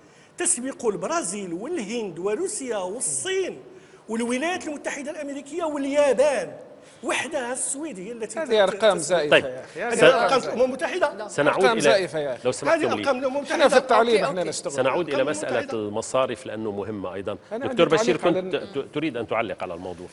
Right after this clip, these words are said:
Speaker 3: تفضل.
Speaker 2: أولا أستاذ سامي، يعني أنا نأسف أن مصدر زي البراف ده يعتمد عليه بصراحة، يعني.
Speaker 3: البراف ده
Speaker 2: يعني
Speaker 3: موثوق؟
Speaker 2: لا والله للأسف، يعني
Speaker 1: نيويورك
Speaker 2: المصادر،
Speaker 1: تايمز، واشنطن
Speaker 2: المصادر
Speaker 1: بوست،
Speaker 2: الروسية
Speaker 1: أمريكا
Speaker 2: والحكومة
Speaker 1: يعني.
Speaker 2: الروسية
Speaker 1: مم.
Speaker 2: ورثت الاتحاد السوفيتي،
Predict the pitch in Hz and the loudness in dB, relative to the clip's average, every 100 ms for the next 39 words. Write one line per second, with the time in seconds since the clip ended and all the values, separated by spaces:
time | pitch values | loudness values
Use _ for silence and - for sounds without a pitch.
0 | - _ - 240 233 226 220 208 202 175 | -20 _ -4 0 2 4 2 -2 -4 -4
1 | - 208 - 226 202 180 180 - 208 220 | 0 0 0 -2 -2 -4 -8 -8 -6 -6
2 | 202 196 - - - - _ 202 226 254 | -6 -8 -12 -18 -20 -20 _ -2 0 0
3 | 170 - 175 190 185 214 220 160 165 156 | -2 -6 -4 -4 -2 -2 -4 0 0 0
4 | 180 165 185 202 160 160 165 147 143 131 | -2 0 4 4 2 0 -2 -2 -6 -8
5 | 123 123 113 - - 160 160 - 117 98 | -8 -12 -16 -16 -2 -2 -2 -6 -14 -16
6 | - - - - - - _ _ _ - | -20 -20 -20 -20 -20 -20 _ _ _ -6
7 | - 208 170 185 202 - 240 254 302 285 | 0 0 2 -2 -2 -6 -4 0 2 2
8 | 233 226 143 147 160 196 - 139 - 127 | 2 2 2 -2 0 0 -2 -10 -10 -12
9 | 143 214 220 214 233 202 240 208 - - | -8 -2 0 2 4 4 6 4 2 -12
10 | - 185 196 196 233 214 214 202 196 - | -4 0 2 4 6 6 6 4 2 0
11 | 208 175 165 240 269 233 214 214 202 196 | 0 2 2 2 2 4 6 6 4 0
12 | 220 185 170 156 98 92 175 226 196 190 | -2 -2 -4 -6 -8 0 2 2 0 -4
13 | 202 196 196 202 190 185 208 180 202 185 | -4 -4 -4 -2 -2 -2 -6 -4 -4 -4
14 | 175 | -8